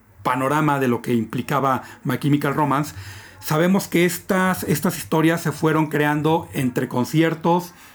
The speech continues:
entre, entre eventos, entre grabaciones de discos. Entonces podríamos decir, por eso es que digo que no me funen, podríamos decir que Gerard ya tenía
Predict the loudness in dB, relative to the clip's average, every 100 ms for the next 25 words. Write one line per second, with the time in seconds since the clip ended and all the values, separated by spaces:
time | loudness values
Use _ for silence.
0 | -10 -4 -2 0 0 2 2 2 2 0
1 | -2 -4 0 2 2 2 2 0 0 -2
2 | -2 0 0 2 2 0 2 2 2 2
3 | 0 0 -2 -2 -12 -18 -10 -4 -2 0
4 | 0 2 4 6 4 4 0 4 2 2
5 | -4 -4 -2 -2 -6 -6 -2 2 2 0
6 | 0 0 0 2 2 0 -4 -18 -6 0
7 | 2 4 4 2 2 2 2 2 2 2
8 | 2 0 -4 -4 -2 0 2 4 4 2
9 | 2 0